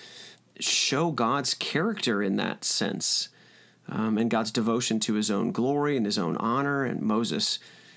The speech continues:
is offended and angry that these people are complaining and complaining and complaining, and he strikes the rock in anger. And then he doesn't enter the promised land because of that behavior. So many of Moses's angry outbursts weren't actually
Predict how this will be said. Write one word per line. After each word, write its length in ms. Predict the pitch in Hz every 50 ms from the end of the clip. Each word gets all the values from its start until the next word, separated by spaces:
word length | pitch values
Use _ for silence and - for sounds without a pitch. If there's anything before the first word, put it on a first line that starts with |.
| - - -
is 320 | - 110 110 101 - - -
offended 600 | 113 110 - - - - 123 127 135 123 120 110
and 200 | 107 107 110 -
angry 460 | 127 131 135 143 143 123 120 117 107
that 140 | 104 107 98
these 160 | 107 104 101
people 360 | - - - 117 110 - 113
are 100 | 113 107
complaining 720 | 107 - 113 110 107 - 120 120 120 117 113 104 101 98 85
and 340 | - - - 110 98 - -
complaining 800 | - 113 104 104 - 123 120 120 120 120 110 98 87 82 85 -
and 200 | 113 110 107 -
complaining, 600 | - 107 104 - - 120 120 120 120 117 110 107
and 80 | 101 73
he 60 | 101
strikes 680 | - - - - - - - 123 123 117 107 - -
the 140 | - 107 107
rock 340 | 110 110 110 110 110 110 -
in 120 | 95 95
anger. 580 | - - 107 113 117 113 113 107 104 92 90 95
And 280 | 90 - 107 104 - -
then 120 | 131 139
he 80 | 139 131
doesn't 220 | 143 143 139 120
enter 200 | - 139 143 135
the 80 | 113 107
promised 440 | - - 143 180 202 185 156 -
land 220 | 120 110 101 104 101
because 260 | 110 110 113 107 104
of 120 | 104 104
that 220 | 98 101 - - 110
behavior. 540 | - 107 107 98 - 104 - 95 98 - -
So 300 | - 117 117 113 107 - - - - - - - - - - - - - - -
many 280 | - 165 190 220 196
of 80 | 147 123
Moses's 580 | 123 117 120 127 120 120 117 - 104 98 82 - -
angry 400 | 117 117 120 123 113 113 110 -
outbursts 800 | - 107 113 117 - - 107 107 101 110 - - - - - -
weren't 300 | 110 113 113 101 - - - _ _ _ - _ -
actually 880 | 101 98 120 113 - - - - 107 101 101 101 92 90 82 82 -